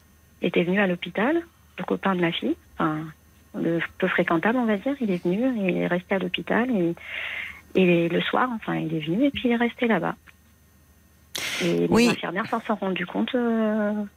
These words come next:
Speaker 1: enfin, au petit matin. Donc, euh, j'ai été, mais alors, euh,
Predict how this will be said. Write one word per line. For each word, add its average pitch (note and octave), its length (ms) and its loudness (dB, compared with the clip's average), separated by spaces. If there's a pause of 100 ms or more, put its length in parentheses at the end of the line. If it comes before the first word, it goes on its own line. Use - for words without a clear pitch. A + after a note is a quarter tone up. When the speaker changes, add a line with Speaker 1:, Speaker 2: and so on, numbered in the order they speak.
(560)
Speaker 1:
enfin, F3 240 2
au F3 60 -2
petit - 160 0
matin. A3 300 0 (840)
Donc, F3 340 0
euh, E3+ 300 0
j'ai F3 120 0
été, F3 220 -4
mais F3 220 2
alors, E3+ 300 -2
euh, E3+ 140 -4